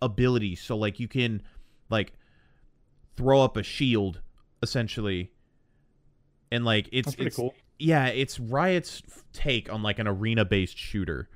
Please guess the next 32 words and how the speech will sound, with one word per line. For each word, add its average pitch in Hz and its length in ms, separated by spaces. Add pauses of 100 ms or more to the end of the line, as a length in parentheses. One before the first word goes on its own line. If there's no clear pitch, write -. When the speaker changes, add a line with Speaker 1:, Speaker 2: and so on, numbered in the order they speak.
(500)
Speaker 1:
Um, 90 460 (1300)
let's 110 100
see, 69 280 (100)
Riot 104 320
F - 180
P - 160
S 85 160
game. 73 320
Here 110 80
we 82 60
go. - 100
Oh, 131 80
Project 170 580
A. 120 380
That's 104 160
what 98 80
it's - 80
called. 82 300 (1400)
Yeah, 101 100
it's 92 120
called 110 200
Project 131 600
A, 92 340 (800)
and 117 140
it 113 160
is 110 760 (1080)
a 139 120
character-based 165 800
tactical - 560
F 120 220
P 101 180
S. 71 420